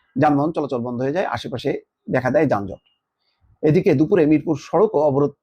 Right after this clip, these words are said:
করেন আহতরা। আহতদের একজন সাব্বির বলেন, আজকে পর্যন্ত তারা পরিস্থিতি দেখবেন, যদি কেউ না আসে, দাবি না মানে, তাহলে আগামীকাল তারা সচিবালয়ের দিকে যাবেন। আহতরা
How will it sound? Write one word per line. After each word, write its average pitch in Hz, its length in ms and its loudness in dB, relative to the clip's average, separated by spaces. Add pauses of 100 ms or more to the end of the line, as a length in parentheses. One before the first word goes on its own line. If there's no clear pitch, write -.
(140)
করেন 156 200 -2 (200)
আহতরা। 143 380 0 (240)
আহতদের 151 360 2
একজন 143 220 0
সাব্বির 139 300 0
বলেন, 151 220 0 (280)
আজকে 147 260 0
পর্যন্ত 147 300 2
তারা 139 220 2
পরিস্থিতি 147 460 -4
দেখবেন, 139 260 -2
যদি 127 200 -2
কেউ 147 200 2
না 143 100 4
আসে, 190 220 -2 (360)
দাবি 139 260 4
না 143 140 2
মানে, 143 200 -2
তাহলে 139 200 -4
আগামীকাল 143 520 0
তারা 143 140 0
সচিবালয়ের 120 460 -6
দিকে 113 140 -12
যাবেন। 90 220 -12 (640)
আহতরা 143 520 0